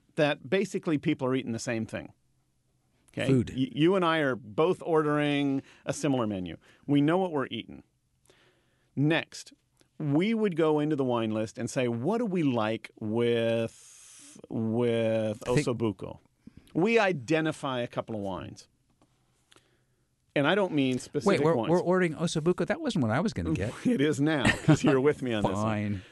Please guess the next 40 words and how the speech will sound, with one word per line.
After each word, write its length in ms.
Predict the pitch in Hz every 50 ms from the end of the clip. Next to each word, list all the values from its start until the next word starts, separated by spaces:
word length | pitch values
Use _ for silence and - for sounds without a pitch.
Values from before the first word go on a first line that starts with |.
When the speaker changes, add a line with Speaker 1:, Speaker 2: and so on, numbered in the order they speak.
| - -
Speaker 1:
Okay, 300 | 139 135 - 151 117 101
so 160 | - - 120
we're 80 | 120
sitting 300 | 117 - 208 220 190 190
down 160 | 175 180 160 160
there, 100 | 151 139
we're 140 | 127 123
looking 280 | 123 147 185 - 180 180
at 120 | 165 143
the 100 | - 156
Osso 320 | 151 143 160 - - 143 123
Buco. 380 | 110 127 110 - - 107 98 92
Speaker 2:
Fine. 460 | 78 78 92 98 101 101 101 139 143
Speaker 1:
Now 280 | 147 147 156 175 185 185
we're 120 | 175 160
gonna 180 | 151 147 139 131
decide, 340 | 113 117 - 139 110 110 110
what 240 | 113 120 139 156 170
do 80 | 170 151
we 120 | 139 131
want? 300 | 120 117 113 104 104 -
Maybe, 1300 | 123 123 123 123 123 123 127 127 127 131 131 131 131 131 135 120 127 131 127 123 123 123 123 120 117 120
uh, 120 | 110 107
it's 240 | - - 107 - -
Italian 640 | - - - - 107 95 98 107 98 95 95 98 92
dish, 340 | 117 156 151 143 - -
so 160 | - - 120 113
maybe 240 | 113 110 104 107
an 80 | 104 101
Italian 600 | 95 90 - 117 113 107 104 104 101 98 104 107
wine, 500 | 110 123 127 123 123 120 117 117 117 117
maybe 320 | 113 110 113 104 107 104 104
a 20 |
Chianti 400 | 95 - 123 113 104 101 95 98
Classico, 640 | 92 - 131 127 120 117 - 120 - - 117 117 110
maybe 220 | 110 107 101 98
a 40 | 98
Barolo, 560 | 87 90 98 98 107 113 113 113 113 113 107
who 120 | 107 147 139
knows? 240 | 110 92 90 -